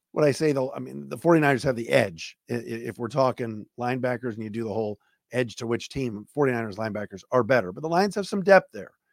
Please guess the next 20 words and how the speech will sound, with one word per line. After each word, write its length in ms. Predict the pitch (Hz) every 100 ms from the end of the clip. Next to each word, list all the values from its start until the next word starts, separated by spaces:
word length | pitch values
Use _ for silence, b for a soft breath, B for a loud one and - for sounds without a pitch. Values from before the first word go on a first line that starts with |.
| _ _
And 140 | 120 117
if 100 | 135
one 120 | 127
of 60 |
those 140 | 123 117
guys 260 | 139 117
went 160 | 123 120
down, 240 | 147 165
Malcolm 340 | 156 131 123 123
Rodriguez, 540 | 120 107 139 156 165
for 100 | -
being 160 | 127 127
the 80 | 110
fourth 380 | - 147 156
guy, 320 | - 131 131 131
can 200 | 143 135
play 240 | 208 185
a 40 |
little 160 | 123 101
bit. 180 | 90